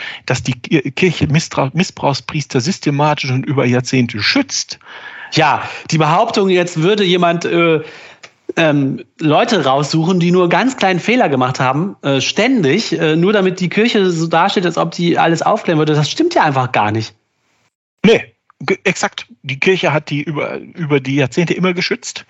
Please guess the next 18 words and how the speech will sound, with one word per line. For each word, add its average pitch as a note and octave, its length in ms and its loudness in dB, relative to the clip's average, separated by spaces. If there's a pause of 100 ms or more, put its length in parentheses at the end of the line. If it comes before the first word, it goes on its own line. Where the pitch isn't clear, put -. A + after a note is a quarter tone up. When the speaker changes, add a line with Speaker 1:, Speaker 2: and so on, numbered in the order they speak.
(320)
Speaker 1:
immer G#3+ 340 0
wieder F#3+ 320 2
in E3 100 -2
der D3 100 -2
Kinder- G3+ 400 2
oder D#3+ 120 0
in C#3+ 80 -4
der C3+ 80 0
Jugendseelsorge D#3 880 2
eingesetzt, C3 640 -2
hat C3+ 160 -2
die B2+ 80 -6
Systema-, B2+ 520 -4
die B2+ 240 -8
Opfer F#3 320 0
systematisch D3 720 -4
mundtot F3 460 -2
gemacht, B2+ 460 -2